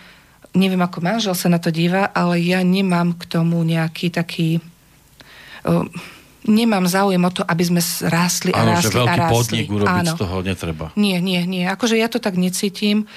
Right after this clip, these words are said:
Speaker 1: V podstate, čo my, ako my fungujeme, je, že s tými zákazníkmi máme taký,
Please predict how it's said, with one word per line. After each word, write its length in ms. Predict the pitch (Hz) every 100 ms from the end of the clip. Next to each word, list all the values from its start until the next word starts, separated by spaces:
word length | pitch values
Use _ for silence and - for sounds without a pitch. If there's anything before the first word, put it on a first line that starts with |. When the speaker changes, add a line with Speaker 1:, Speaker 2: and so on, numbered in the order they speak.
| - -
Speaker 1:
V 100 | -
podstate, 420 | 208 - 208 208
čo 460 | 190 - 202 190 185
my, 420 | 185 180 185 214
ako 220 | 190 208
my 120 | 196
fungujeme, 680 | 185 - 180 180 180 180 180 175 175
je, 100 | 175
že 180 | 170 170 170 170 - - - - -
s 140 | - -
tými 180 | 226
zákazníkmi 720 | 208 185 180 196 190 185 - 185
máme 400 | 180 180 180 175
taký, 600 | 175 175 - 165 170